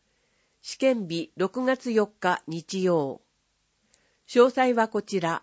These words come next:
募集概要のキューアールコードが掲載されています。お問い合わせ、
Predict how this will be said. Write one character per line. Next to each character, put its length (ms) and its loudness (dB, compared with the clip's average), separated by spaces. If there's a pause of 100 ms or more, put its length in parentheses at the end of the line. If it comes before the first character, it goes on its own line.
(360)
募 100 0
集 300 -2
概 300 2
要 200 2
の 320 2
キ 160 -2
ュ 60 4
ー 100 6
ア 20 4
ー 40 4
ル 100 2
コ 180 0
ー 40 -2
ド 120 2
が 140 -2
掲 180 -4
載 220 -4
さ 140 -10
れ 120 -4
て 140 -6
い 140 -6
ま 180 -8
す。 260 -20 (840)
お 80 -2
問 240 4
い 60 4
合 60 2
わ 120 0
せ、 320 -2